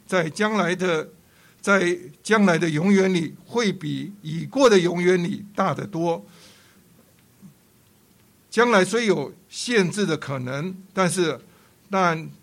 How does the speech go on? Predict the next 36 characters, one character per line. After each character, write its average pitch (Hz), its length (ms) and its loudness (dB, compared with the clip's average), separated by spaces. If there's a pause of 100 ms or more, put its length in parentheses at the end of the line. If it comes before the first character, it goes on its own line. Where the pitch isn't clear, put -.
(100)
那 208 260 2
时 143 240 -6
啊， 151 260 -2 (220)
将 170 200 -4
不 165 120 -8
受 160 200 -2
限 147 320 -2
制， 151 280 -6
因 175 120 -4
为 185 100 2
我 143 160 -2
们 156 140 -2
已 156 80 -4
经 165 220 -6
被 175 160 -4
带 175 300 0
到 139 340 -4 (220)
一 156 100 -8
个 160 160 -2
境 160 260 -2
地， 151 280 -4 (180)
凡 156 260 -4
出 214 240 -6
于 196 120 2
神 139 320 -6
的， 180 200 2 (120)
我 139 120 -8
们 147 160 -6
都 170 140 -6
会 160 100 -2
向 151 240 -4
他， 151 340 -6 (340)
都 196 120 0
会 180 160 -2
赞 160 300 -4
同。 131 320 -12